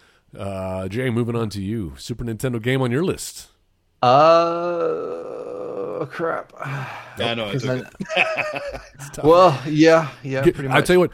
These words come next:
Speaker 1: give me one,
Speaker 2: Um,
Speaker 1: give me one that starts with the letter S.
Speaker 2: With the letter S, Super Metroid.
Speaker 3: Yeah, Super Metroid.
Speaker 1: Oh, there you
Speaker 3: Yeah,
Speaker 1: go.
Speaker 3: that. <laughs>
Speaker 2: Yeah.
Speaker 1: All right, just getting the big ones out of the
Speaker 2: Um,
Speaker 1: way.
Speaker 2: like, my, my big three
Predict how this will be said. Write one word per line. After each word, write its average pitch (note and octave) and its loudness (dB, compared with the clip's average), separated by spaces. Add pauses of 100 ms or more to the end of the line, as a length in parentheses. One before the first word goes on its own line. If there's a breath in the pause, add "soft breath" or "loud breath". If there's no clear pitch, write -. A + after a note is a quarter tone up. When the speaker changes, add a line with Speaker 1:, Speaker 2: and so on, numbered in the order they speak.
(160)
Speaker 1:
give F#3+ 4
me A3+ 6
one, D3+ 6
Speaker 2:
Um, C#3 -8
Speaker 1:
give F3+ 6
me A#3 2
one G3 4
that C#3+ -6
starts D3 -4
with C3+ -4
the B2 -2
letter A#2 -4
S. - -8 (360)
Speaker 2:
With A#2 -8
the C3 -6
letter B2 -2
S, C3+ -2
Super A2 -2
Metroid. F2+ -4 (100)
Speaker 3:
Yeah, F2 -10
Super - -16
Metroid. D#2 -16
Speaker 1:
Oh, G#2+ -4
there A2+ -4
you B2 -2
Speaker 3:
Yeah, C3+ -4
Speaker 1:
go. G3 2
Speaker 3:
that. A#2+ -6
<laughs> - -14
Speaker 2:
Yeah. G#2 0
Speaker 1:
All G2+ -2
right, C3 -6
just - -16
getting A#2+ -6
the G#2+ -4
big A2+ 0
ones G#2 2
out A#2+ 2
of A2+ 0
the A2+ 0
Speaker 2:
Um, A2 0
Speaker 1:
way. B2+ -4
Speaker 2:
like, B2+ -2
my, C#3 2
my C#3 2
big C3+ 2
three G2+ -4